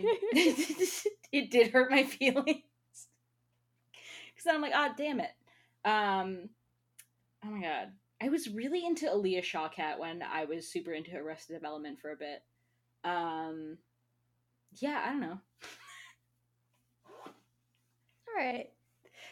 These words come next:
Speaker 2: I'll, you know, I'll let you have this.
Speaker 1: You, how about you
Speaker 2: I'll
Speaker 1: name
Speaker 2: bel-,
Speaker 1: some
Speaker 2: I
Speaker 1: men?
Speaker 2: believe
Speaker 1: You
Speaker 2: you
Speaker 1: name some
Speaker 2: that you
Speaker 1: women.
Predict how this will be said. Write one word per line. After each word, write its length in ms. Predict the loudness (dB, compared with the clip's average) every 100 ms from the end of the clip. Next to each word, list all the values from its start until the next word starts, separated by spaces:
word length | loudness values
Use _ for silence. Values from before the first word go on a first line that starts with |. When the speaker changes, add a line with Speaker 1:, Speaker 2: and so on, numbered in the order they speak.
| -20 _ _ _ _ -2
Speaker 2:
I'll, 260 | -2 -2 -4
you 140 | 0
know, 160 | 0 0
I'll 160 | 0 0
let 160 | 0
you 100 | 0 -2
have 220 | -2 -4
this. 220 | -8 -4
Speaker 1:
You, 100 | -4 -4 -8 -8
how 100 | -2
about 120 | 0 0
you 60 | 4
Speaker 2:
I'll 60 | 4
Speaker 1:
name 180 | 4
Speaker 2:
bel-, 60 | 4
Speaker 1:
some 100 | 4
Speaker 2:
I 60 | 4
Speaker 1:
men? 100 | 4
Speaker 2:
believe 220 | 2 2
Speaker 1:
You 60 | 4
Speaker 2:
you 40 |
Speaker 1:
name 180 | 6 6
some 180 | 6 6
Speaker 2:
that 40 |
you 300 | 2 2 0
Speaker 1:
women. 140 | -2